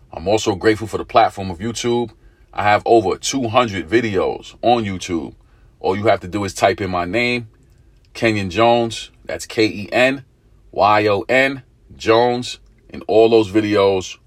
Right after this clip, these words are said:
will pop up. My mission is to empower, encourage, inspire, and educate you to being the best you that you want to be. Thank you all for listening.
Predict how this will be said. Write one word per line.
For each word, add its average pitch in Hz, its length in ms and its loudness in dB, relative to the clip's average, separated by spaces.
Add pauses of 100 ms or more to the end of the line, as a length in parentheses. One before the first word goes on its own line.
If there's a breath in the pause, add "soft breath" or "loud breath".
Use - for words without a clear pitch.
will - 220 -2
pop 85 320 -2
up. 85 200 -2 (460)
My 80 180 -6
mission 90 520 -4 (340)
is - 180 -10
to 87 160 -6
empower, 113 560 2
encourage, 107 480 0
inspire, 107 760 0 (440)
and - 160 -18
educate 95 520 -4
you 127 320 -2 (600)
to 87 140 -10
being 104 260 -4
the 92 60 -6
best 104 380 0
you 147 320 0 (400)
that - 180 -8
you 107 140 -6
want 101 200 -2
to 87 120 -10
be. 85 260 -8 (440)
Thank 101 240 -4
you 98 120 -4
all 98 100 2
for - 120 -6
listening. 143 500 -2